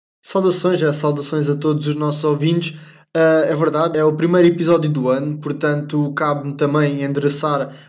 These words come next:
os meus votos para que todos os nossos ouvintes se encontrem bem. Ah, desejar também um bom ano e que tenha sido um Natal generoso para todos, que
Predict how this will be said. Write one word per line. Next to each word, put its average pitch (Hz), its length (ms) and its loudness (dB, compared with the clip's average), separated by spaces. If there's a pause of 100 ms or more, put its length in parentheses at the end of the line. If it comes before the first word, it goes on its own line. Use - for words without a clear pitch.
os 143 120 -2
meus 147 320 2
votos 151 420 0
para 147 300 2
que 143 400 0
todos 151 300 0
os 147 120 -2
nossos 147 200 0
ouvintes 151 320 2
se 151 60 0
encontrem 147 400 0
bem. 156 320 0 (520)
Ah, 151 360 0 (120)
desejar 156 260 0
também 160 520 0
um 156 140 -2
bom 147 200 4
ano 156 220 2
e 147 40 -2
que 151 60 -6
tenha 151 220 2
sido 147 480 0
um 131 280 -2
Natal 160 340 0
generoso 131 480 -2
para 131 160 -4
todos, 127 360 -6 (320)
que 139 520 0